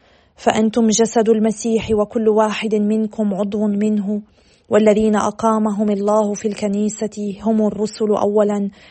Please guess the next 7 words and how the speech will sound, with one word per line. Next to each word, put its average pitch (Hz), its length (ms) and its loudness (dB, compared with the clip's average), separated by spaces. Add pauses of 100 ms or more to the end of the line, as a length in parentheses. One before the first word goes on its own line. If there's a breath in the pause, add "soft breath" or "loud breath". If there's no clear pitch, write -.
(120 loud breath)
والأنبياء 202 680 4
ثانيًا، 208 680 -2 (100)
والمعلمون 202 800 0
ثالثًا، 202 680 0 (480 soft breath)
ثم 220 240 0
هناك 220 500 2
المعجزات، 208 920 0